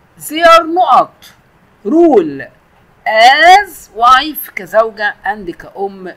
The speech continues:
because of work، بسبب العمل. هجروا، هجروا ايه بقى؟ هجروا،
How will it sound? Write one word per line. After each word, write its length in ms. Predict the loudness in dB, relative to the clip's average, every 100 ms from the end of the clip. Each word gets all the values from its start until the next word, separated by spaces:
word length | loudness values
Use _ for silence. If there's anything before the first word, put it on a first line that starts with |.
| _
because 320 | -20 -16 -16
of 180 | -16 -12
work، 260 | -12 -12 -16
بسبب 440 | -20 -20 -20 -20 _
العمل. 420 | -14 -10 -10 -12 -18 _ _ _ _ _
هجروا، 640 | -10 -8 -8 -12 -16 -18 -20 _ _ _ _ _
هجروا 840 | -20 -12 -8 -8 -6 -8 -8 -14 -18 -16 -8
ايه 180 | -6
بقى؟ 480 | -6 -8 -12 -20 -20 _ _ _ _
هجروا، 560 | -8 -6 -4 -8 -8